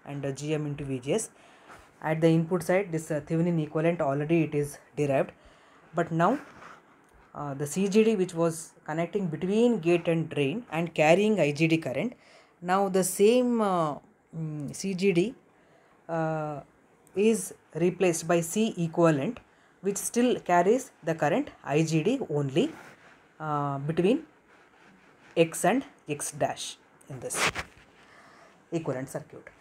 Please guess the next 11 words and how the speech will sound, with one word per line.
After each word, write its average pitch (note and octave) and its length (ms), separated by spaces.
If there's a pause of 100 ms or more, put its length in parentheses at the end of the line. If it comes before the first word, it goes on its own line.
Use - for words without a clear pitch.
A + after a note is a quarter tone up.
(160)
Okay, A#3+ 160 (220)
so D3 260
therefore, D3+ 400 (480)
uh, C3+ 180
equation, E3+ 640
uh, D3 260
circuit F#3 480
C, A3+ 340 (720)
circuit D#3+ 440
C G3 300 (300)
shows, G3 520